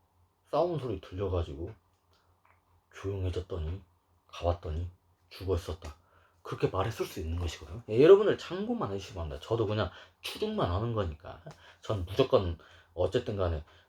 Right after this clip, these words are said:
어, 서초경찰 이 시발놈 새끼들이 전 죽을 놈만 생각한다. 여러분들, 아, 생각을 해. 이 말입니다. 또,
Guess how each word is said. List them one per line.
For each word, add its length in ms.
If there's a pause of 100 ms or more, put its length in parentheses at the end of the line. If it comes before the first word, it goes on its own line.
어, 420
서초경찰 500
이 40
시발놈 680
새끼들이 420
전 240
죽을 300
놈만 220
생각한다. 680 (260)
여러분들, 420
아, 140
생각을 420
해. 60
이 200
말입니다. 540 (460)
또, 280